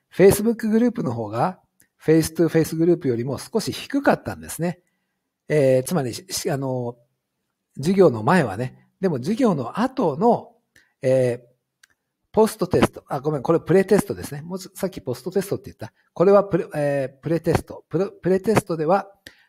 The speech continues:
Facebookの方が低かったのに、ポストテスト。えー、授業の後のテストでは、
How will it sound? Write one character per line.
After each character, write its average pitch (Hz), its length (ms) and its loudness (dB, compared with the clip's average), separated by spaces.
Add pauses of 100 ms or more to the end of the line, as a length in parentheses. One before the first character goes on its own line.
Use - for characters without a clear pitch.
Facebook 170 600 2
の 135 80 -2
方 127 160 0
が 113 100 -2
低 170 220 -4
か 147 140 2
っ - 120 -6
た 117 140 -4
の 104 160 -10
に、 160 420 -2 (800)
ポ 214 160 4
ス - 120 -4
ト 190 120 -2
テ 170 160 4
ス - 160 2
ト。 - 80 0 (320)
え 139 200 0
ー、 - 0 -
授 170 200 0
業 233 160 4
の 143 160 -4
後 247 240 0
の 175 100 0
テ 151 140 0
ス - 140 -6
ト 123 100 -6
で 104 100 -8
は、 139 360 0